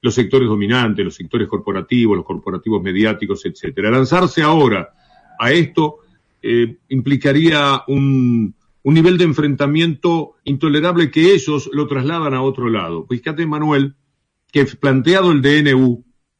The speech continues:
que es nada más que decirles, "Muchachos, van a ganar un poco menos este año", eh, vamos a dejar que las tarifas, la gente que no puede con su vida, no tenga que pagar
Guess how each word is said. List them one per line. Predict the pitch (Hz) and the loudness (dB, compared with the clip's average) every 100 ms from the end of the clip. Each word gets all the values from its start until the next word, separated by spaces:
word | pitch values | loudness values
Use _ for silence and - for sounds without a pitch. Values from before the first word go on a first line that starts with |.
| _ | _
que | - | -6
es | 107 | -2
nada | 156 180 147 | 0 0 0
más | 143 160 139 _ _ _ - | 0 0 -2 _ _ _ -4
que | 131 | 0
decirles, | 127 156 151 | 0 2 2
"Muchachos, | 120 120 - 156 - | 0 -4 -4 -4 -2
van | 135 143 | -2 0
a | |
ganar | 127 131 | 0 0
un | 127 | 0
poco | 113 131 117 | -2 -4 -2
menos | 117 113 95 90 - _ _ _ - | 0 0 -2 -8 -12 _ _ _ -12
este | - 113 101 | -6 -2 -2
año", | 98 85 85 92 _ _ _ _ | -2 -6 -8 -12 _ _ _ _
eh, | - 95 95 90 - _ _ _ _ - | -6 -4 -2 -4 -8 _ _ _ _ -8
vamos | 131 160 165 135 | -2 2 2 2
a | 135 | 2
dejar | 117 151 165 127 | 2 0 0 0
que | 113 | -2
las | 104 | -4
tarifas, | - 120 135 139 135 | -4 -4 0 -2 0
la | 107 107 | -4 -2
gente | 151 143 | -4 -2
que | 123 | -2
no | 127 127 | 0 -2
puede | - 226 151 | 0 2 2
con | 131 117 | 0 -2
su | 117 | 0
vida, | 113 147 139 120 - _ _ _ | 2 4 2 0 -4 _ _ _
no | - 135 143 170 180 - | 0 4 6 4 2 0
tenga | 147 143 117 | 0 0 0
que | 117 | -2
pagar | 107 113 139 143 123 | -2 0 0 0 -2